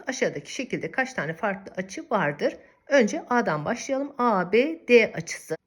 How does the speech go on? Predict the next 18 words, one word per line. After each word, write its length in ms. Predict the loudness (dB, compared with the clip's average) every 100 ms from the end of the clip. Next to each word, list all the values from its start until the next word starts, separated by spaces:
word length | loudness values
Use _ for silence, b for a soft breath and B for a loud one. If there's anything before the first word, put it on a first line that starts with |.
| -8
İkinci 320 | -4 -2 2
olarak 380 | 2 2 -2 -2
A 380 | 2 4 2 -2 -10 0
B 60 | 2 2 0 -12 -6
E 260 | -2 -2 -2
açısı. 520 | -8 -8 -12 -12 -14 -14 _ _ _ _ _ _ _ _ _ _ _ _ _ _ _ _ _ _ _ _ _ _ _ _
A 320 | 0 2 0 -6 _
B 480 | -6 0 2 2 -2
F 400 | -8 0 2 2
açısı. 600 | -2 -8 -10 -6 -4 -4 -10 _ _ _ _ _ _ _ _ _ _ _ _ _ -2
A 300 | 2 2 0 -8 -20 _ _ 2
B 320 | 4 4 0 -10 -8
C 340 | 4 6 4 0
açısı. 640 | -12 -12 -12 -6 -6 -6 -14 _ _ _ _ _ _ _ _ _ _ _ _ _ _ -4
D 400 | 0 0 -2 -2
B 360 | 2 2 0 -2
E 260 | 4 4 4
açısı. 680 | -8 -12 -16 -10 -8 -8